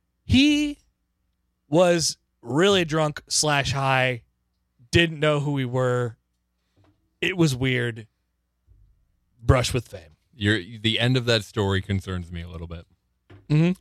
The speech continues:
Speaker 2: He didn't remember you,
Speaker 1: But
Speaker 2: and he looked like a different person.
Speaker 1: He did.
Speaker 2: I'm a little worried that you think all black people look the same.
Speaker 1: No, no, no, no, no, no. No, we, we knew that he was Ty Crane,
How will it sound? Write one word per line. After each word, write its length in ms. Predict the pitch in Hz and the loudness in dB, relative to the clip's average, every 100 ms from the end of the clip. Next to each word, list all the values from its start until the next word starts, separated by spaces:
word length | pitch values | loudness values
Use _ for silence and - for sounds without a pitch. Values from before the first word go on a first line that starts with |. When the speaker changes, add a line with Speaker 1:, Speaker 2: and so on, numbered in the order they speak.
| _ _ | _ _
Speaker 2:
He 220 | 123 123 | 2 4
didn't 320 | 135 135 135 | 4 2 0
remember 420 | 120 120 117 110 | 0 2 2 0
you, 520 | 107 92 98 92 90 - | -2 2 2 2 2 2
Speaker 1:
But 140 | 104 | 6
Speaker 2:
and 200 | 104 101 | 6 6
he 140 | 104 | 2
looked 300 | 101 104 - | 2 0 0
like 120 | 104 98 | -2 -2
a 60 | |
different 340 | 95 98 101 95 | -2 -2 -2 -2
person. 180 | 95 175 | 0 4
Speaker 1:
He 80 | |
did. 240 | 180 302 214 | 6 6 6
Speaker 2:
I'm 120 | 113 | 4
a 60 | 104 | 4
little 300 | 107 131 139 | 2 2 2
worried 320 | 123 123 117 | 2 2 0
that 80 | 107 | -2
you 160 | 107 | -4
think 220 | 117 110 98 | -2 -2 -2
all 100 | 92 | -2
black 200 | 92 87 | -4 -4
people 240 | 92 92 | -10 -10
look 140 | 90 | -14
the 80 | - | -16
same. 180 | - 85 123 | -18 -12 0
Speaker 1:
No, 140 | 240 | 2
no, 100 | 294 254 | 4 4
no, 140 | 285 165 151 | 0 -2 -6
no, 180 | 185 | -4
no, 80 | 180 | 0
no. 140 | 165 117 - _ | -2 -4 -10 _
No, 200 | 165 185 | 0 2
we, 160 | 151 190 | 2 0
we 160 | 214 233 | 2 4
knew 160 | 254 | 4
that 100 | 226 | 4
he 140 | 214 233 | 4 2
was 120 | 214 | 2
Ty 200 | 214 190 | 2 2
Crane, 440 | - 202 170 139 | 0 0 0 -2